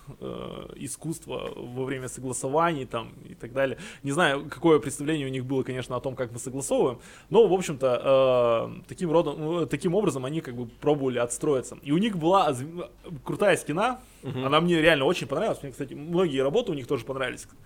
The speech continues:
Speaker 1: Тоже обратите на них внимание, несмотря на то, что у, у нас с ними как бы конфликт был,
Speaker 2: Ага.
Speaker 1: но это отличная низовая инициатива тоже вот, э, для города, к которой мы относимся только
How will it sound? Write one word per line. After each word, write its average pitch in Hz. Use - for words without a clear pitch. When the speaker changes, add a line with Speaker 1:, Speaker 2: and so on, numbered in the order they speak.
Speaker 1:
Тоже 127
обратите 131
на 127
них 127
внимание, 139
несмотря 131
на 120
то, 147
что 135
у, 131
у 139
нас 131
с -
ними 127
как 127
бы 127
конфликт 165
был, 127
Speaker 2:
Ага. 120
Speaker 1:
но 254
это 170
отличная 139
низовая 143
инициатива 120
тоже 120
вот, -
э, -
для 160
города, 127
к -
которой 139
мы 131
относимся -
только -